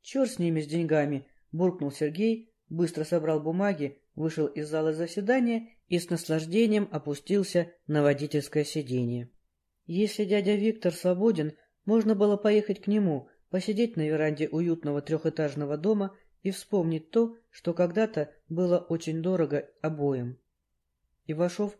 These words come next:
достал мобильный, набрал номер Виктора и, когда старый приятель родителей отозвался, спросил: «Дядя Витя, я уже освободился, можно приехать сейчас?» «Ну, разумеется, мой дорогой», обрадовался мужчина,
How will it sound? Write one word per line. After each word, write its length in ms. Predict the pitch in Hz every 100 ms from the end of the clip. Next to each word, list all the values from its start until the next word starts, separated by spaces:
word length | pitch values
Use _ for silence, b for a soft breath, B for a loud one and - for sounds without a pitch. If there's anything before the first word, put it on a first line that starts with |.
| _
достал 340 | 147 151 175 165
мобильный, 640 | 156 165 220 170 143 b b b
набрал 400 | 180 190 214 202
номер 320 | 165 160 170
Виктора 520 | 180 247 - 208 196 190 _ _
и, 80 | 196
когда 320 | 208 196 202
старый 320 | 196 208 175
приятель 480 | 180 185 185 180 175
родителей 500 | 180 185 180 165 156
отозвался, 840 | 151 156 165 165 185 220 214 151 143 b b
спросил: 640 | _ - 185 190 143 127 - _ _ _ _ -
«Дядя 320 | 226 202 160
Витя, 380 | 147 139 147 - - _
я 180 | 202 226
уже 220 | 196 185
освободился, 840 | 185 190 185 196 202 180 - 127 - _ _
можно 280 | 220 247 175
приехать 440 | 135 143 143 143 -
сейчас?» 520 | 151 - 135 127 - _ _ _ _ _ _
«Ну, 140 | 170 185
разумеется, 600 | 185 175 160 190 190 165
мой 120 | 151
дорогой», 540 | 156 160 156 143 139 B _
обрадовался 640 | 156 156 160 143 143 143 151
мужчина, 520 | 156 - 143 135 135